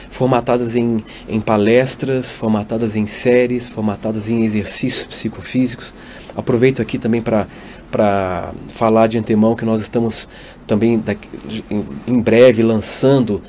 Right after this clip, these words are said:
toda uma série de práticas psicofísicas, quânticas, pra que você possa, através de métodos seguros,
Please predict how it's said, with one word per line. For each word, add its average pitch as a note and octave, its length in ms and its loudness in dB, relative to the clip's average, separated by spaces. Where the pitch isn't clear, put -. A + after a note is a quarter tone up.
toda C#3+ 200 2
uma B2+ 180 2
série B2+ 520 2
de A2+ 120 -4
práticas - 760 -4
psicofísicas, A#2+ 1040 0
quânticas, B2+ 720 0
pra A#2+ 140 -8
que A2+ 100 -10
você A#2 240 -6
possa, A#2 560 -2
através A2 540 2
de A2 80 0
métodos C3 640 4
seguros, A2+ 640 -2